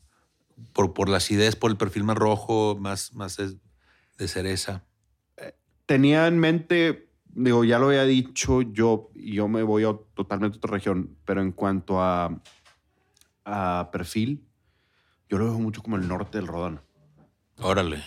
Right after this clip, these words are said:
Speaker 2: Algunos, eh, Syrah cofermentados, eh, sin tanta extracción, de
Speaker 1: Órale.
Speaker 2: productores muy,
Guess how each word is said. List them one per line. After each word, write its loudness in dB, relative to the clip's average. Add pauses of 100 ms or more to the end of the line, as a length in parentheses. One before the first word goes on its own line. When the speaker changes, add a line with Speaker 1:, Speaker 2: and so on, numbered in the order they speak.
(180)
Speaker 2:
Algunos, -2 (120)
eh, -2
Syrah 0
cofermentados, -2 (540)
eh, -8
sin -4
tanta -4
extracción, -4
de -4
Speaker 1:
Órale. -2
Speaker 2:
productores 0
muy, 0